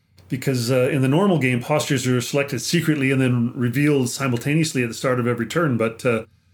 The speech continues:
if you were soloing this game, you could just use the historical schedule for both sides, and, uh,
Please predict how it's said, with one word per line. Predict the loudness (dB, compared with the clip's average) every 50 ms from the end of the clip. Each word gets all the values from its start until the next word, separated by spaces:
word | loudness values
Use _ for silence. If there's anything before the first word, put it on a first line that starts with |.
| _ _ _ _ _ -12 -10
if | -6 -4
you | -2 0
were | 0 0
soloing | 0 0 0 2 2 2 2 2 2
this | 0 0 -2 -2
game, | -2 0 0 0 0
you | 0 -2
could | -4 -4 -6
just | -4 -6 -6 -6 -6
use | -4 -2 0 2 2 2 2 0 -2
the | -4 -4 -4
historical | -4 -6 -4 -2 0 0 0 0 -2 -6
schedule | -6 -4 -4 -2 -2 -2 -2 -2 -2
for | -2 -4 -4
both | -2 -2 -2 -2
sides, | -2 -4 -4 -2 -2 -2 -2 -4 -6 -6
and, | -6 -4 -2 -2 -2 -2 -2 -2 -2 0
uh, | 0 0 0 0 -2 -4